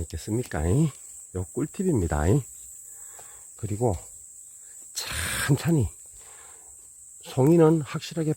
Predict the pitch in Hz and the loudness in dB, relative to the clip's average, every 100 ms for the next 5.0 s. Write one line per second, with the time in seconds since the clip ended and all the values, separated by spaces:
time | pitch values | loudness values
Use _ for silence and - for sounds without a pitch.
0 | - 104 107 117 156 151 165 156 131 180 | -2 0 2 2 0 2 2 2 2 2
1 | 170 160 151 123 131 - 120 113 135 175 | 2 0 -2 -2 -4 -4 -2 2 2 0
2 | - - - - - - - - 190 170 | -4 -18 -20 -20 -20 -20 -8 0 2 2
3 | 123 107 110 - - 113 117 117 117 101 | 0 -4 -6 -6 -4 -2 0 -2 -4 -4
4 | - 90 - 127 110 82 73 73 101 156 | -2 -2 0 0 2 2 2 2 2 0